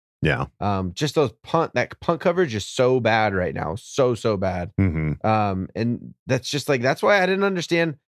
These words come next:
Speaker 2: Gabe Nabers is one of our big special teams guys.
Speaker 1: Yeah, I was
Speaker 2: And
Speaker 1: surprised
Speaker 2: when they
Speaker 1: he
Speaker 2: had
Speaker 1: was
Speaker 2: him
Speaker 1: inactive.
Speaker 2: Yeah, he was inactive. I was like, "Man, that, I wonder if he's not playing well," but he is on every special teams, it seems like.
Speaker 1: Mm-hmm.
Speaker 2: Um,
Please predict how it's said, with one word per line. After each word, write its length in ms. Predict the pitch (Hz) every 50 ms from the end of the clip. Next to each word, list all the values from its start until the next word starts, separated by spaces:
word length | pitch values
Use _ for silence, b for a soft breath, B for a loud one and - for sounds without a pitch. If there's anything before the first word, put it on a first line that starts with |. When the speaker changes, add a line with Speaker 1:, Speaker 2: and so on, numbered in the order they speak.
| _ _ _ _ -
Speaker 2:
Gabe 180 | 151 180 190
Nabers 400 | 170 156 165 190 190 226 208 156
is 80 | 139 123
one 140 | 117 139 160
of 60 | 165
our 100 | 170 139
big 320 | 104 82 - 127 151 151
special 380 | 120 - - 113 143 - - 143
teams 320 | - - 98 92 87 80
guys. 240 | - 71 64 69 104
Speaker 1:
Yeah, 260 | 147 190 202 151 104
I 40 | 107
was 140 | 127 139 135
Speaker 2:
And 40 | 131
Speaker 1:
surprised 300 | 165 120 - 165 175 -
Speaker 2:
when 40 | 139
they 80 | 143
Speaker 1:
he 60 | 151
Speaker 2:
had 100 | - -
Speaker 1:
was 80 | 131 123
Speaker 2:
him 160 | - 127 120
Speaker 1:
inactive. 600 | 120 120 120 120 127 123 - - 82 71 65 - _ _ _ _ _ _ -
Speaker 2:
Yeah, 160 | - 165 160
he 160 | 135 123 151
was 100 | 160 160
inactive. 460 | 165 156 131 135 147 175 - - 135 117
I 60 | 110
was 100 | 107 101
like, 100 | 110 -
"Man, 280 | - 170 165 143 120
that, 120 | 127 135 - - _ _ -
I 80 | 110 110
wonder 280 | 107 123 143 165 175
if 120 | 180 160 -
he's 140 | 135 113 104
not 260 | 127 143 - - -
playing 280 | - 123 131 151 160
well," 360 | 160 160 165 165 165 165 160 131
but 180 | 107 107 98
he 320 | 110 135 151 165 147 - -
is 180 | 107 117 117 78
on 320 | 87 135 156 165 139 - -
every 240 | 107 127 123 131 110
special 400 | - - 104 139 151 - 139 98
teams, 300 | - 101 95 92 87 92
it 100 | - -
seems 320 | - 107 101 95 90 85
like. 240 | 101 92 95 95 -
Speaker 1:
Mm-hmm. 560 | - 98 98 92 80 82 82 82 85 90 -
Speaker 2:
Um, 500 | 101 104 101 95 87 87 85 82 85 73